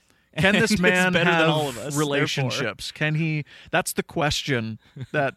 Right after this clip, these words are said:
Speaker 2: <laughs>
Speaker 1: every Tom Cruise movie tries to answer is like,
Speaker 2: Hey,
Speaker 1: "Can
Speaker 2: Tom, do
Speaker 1: this
Speaker 2: you wanna
Speaker 1: man
Speaker 2: see your daughter?" Is like, "No, I have to fly a helicopter." <laughs>
Speaker 1: Yeah.
Speaker 2: It's like, "What?"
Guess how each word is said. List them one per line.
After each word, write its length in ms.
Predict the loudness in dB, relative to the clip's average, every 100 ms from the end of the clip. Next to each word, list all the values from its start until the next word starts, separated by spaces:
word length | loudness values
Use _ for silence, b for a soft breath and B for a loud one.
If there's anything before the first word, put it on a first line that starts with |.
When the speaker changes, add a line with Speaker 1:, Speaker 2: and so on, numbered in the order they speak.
| -10
Speaker 2:
<laughs> 100 | -4
Speaker 1:
every 400 | -2 0 0 0
Tom 260 | -2 -2 -2
Cruise 300 | -2 -4 -2
movie 240 | -4 -4
tries 280 | -4 -4 -4
to 120 | -6 -4
answer 440 | -2 -4 -6 -6
is 120 | -6
like, 120 | -4 -6
Speaker 2:
Hey, 140 | 0
Speaker 1:
"Can 80 | 2
Speaker 2:
Tom, 100 | 2
do 40 | 2
Speaker 1:
this 60 |
Speaker 2:
you 60 | 2
wanna 100 | 0
Speaker 1:
man 100 | 0
Speaker 2:
see 60 |
your 100 | 0
daughter?" 400 | 0 0 -2 -2
Is 140 | -6 -8
like, 120 | -8
"No, 140 | -6
I 120 | -4 -4
have 120 | -4
to 100 | -10
fly 280 | -12 -6 -4
a 120 | -4
helicopter." 640 | -6 -8 -8 -14 -12 -6
<laughs> 40 | -4
Speaker 1:
Yeah. 140 | -4
Speaker 2:
It's 100 | -6
like, 100 | -10
"What?" 280 | -8 -10 -8